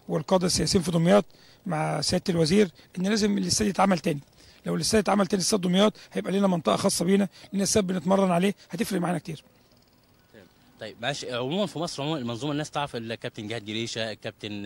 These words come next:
Speaker 2: جمال غندور، الكابتن فلان، الكابتن فلان، بس ما يعرفوش ده منين وده منين. استاذك لو تكلمنا كده او تعرف الناس باهم حكام منطقه دمياط؟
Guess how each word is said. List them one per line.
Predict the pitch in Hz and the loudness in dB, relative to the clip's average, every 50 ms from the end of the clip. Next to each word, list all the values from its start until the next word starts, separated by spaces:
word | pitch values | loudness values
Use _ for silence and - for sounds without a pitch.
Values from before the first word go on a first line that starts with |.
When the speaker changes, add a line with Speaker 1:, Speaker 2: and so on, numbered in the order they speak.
| 101 101 98 98 95 90 | -8 -6 -6 -6 -8 -8
Speaker 2:
جمال | 110 113 117 110 | -8 -6 -6 -6
غندور، | 95 98 98 98 95 117 127 127 123 | -8 -8 -10 -8 -8 -6 -6 -6 -6
الكابتن | 110 104 - 117 - _ - 110 98 | -8 -12 -14 -14 -14 _ -14 -14 -12
فلان، | - - 107 113 123 123 | -12 -8 -6 -6 -6 -6
الكابتن | 113 - - 113 - 113 98 | -8 -10 -12 -14 -12 -12 -10
فلان، | 120 120 127 - - - - - _ - | -10 -10 -10 -12 -16 -20 -20 -16 _ -12
بس | 113 - - | -10 -8 -6
ما | 143 135 131 | -6 -4 -4
يعرفوش | 127 127 - - 202 180 - - | -4 -4 -6 -6 -8 -8 -8 -12
ده | 107 127 143 160 156 - | -10 -8 -8 -8 -8 -8
منين | 147 135 139 151 165 151 | -8 -6 -4 -4 -4 -6
وده | 123 123 123 | -6 -6 -8
منين. | 120 110 101 92 - _ _ _ - _ - | -8 -8 -8 -10 -12 _ _ _ -20 _ -20
استاذك | 107 - 156 190 - 190 | -12 -8 -8 -6 -6 -6
لو | 151 | -8
تكلمنا | 135 - - - 127 135 160 160 135 | -10 -8 -6 -6 -4 -4 -4 -6 -6
كده | - 156 143 131 | -6 -8 -8 -8
او | 123 | -8
تعرف | - 120 131 143 135 - 120 | -8 -8 -8 -8 -8 -8 -8
الناس | 120 135 127 117 | -8 -10 -10 -10
باهم | 120 120 120 127 127 - | -10 -10 -8 -8 -10 -10
حكام | - - - 127 123 | -12 -14 -14 -12 -12
منطقه | 120 110 - - - 110 - | -12 -12 -14 -18 -20 -20 -20
دمياط؟ | 101 104 110 | -20 -20 -20